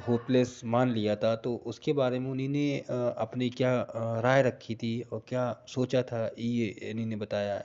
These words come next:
इस कोटेशन में। वो बोलते हैं, जिस आदमी ने खुद को अपने भविष्य से तोड़ दिया है, मतलब जो इंसान विजनरी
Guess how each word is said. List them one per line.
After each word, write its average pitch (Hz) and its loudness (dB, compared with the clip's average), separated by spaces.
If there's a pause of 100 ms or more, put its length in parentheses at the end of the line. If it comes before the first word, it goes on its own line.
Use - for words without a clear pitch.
(140)
इस - -14 (160)
कोटेशन 113 -6
में। 98 -12 (880)
वो 135 6
बोलते 139 6
हैं, 165 2
जिस 151 2
आदमी 131 0
ने 151 0
खुद 147 -2
को 165 0
अपने 143 -2
भविष्य 131 -2
से 123 -4
तोड़ 131 2
दिया 107 0
है, 107 -8
मतलब 123 -6
जो 139 2
इंसान 131 -2
विजनरी 127 -2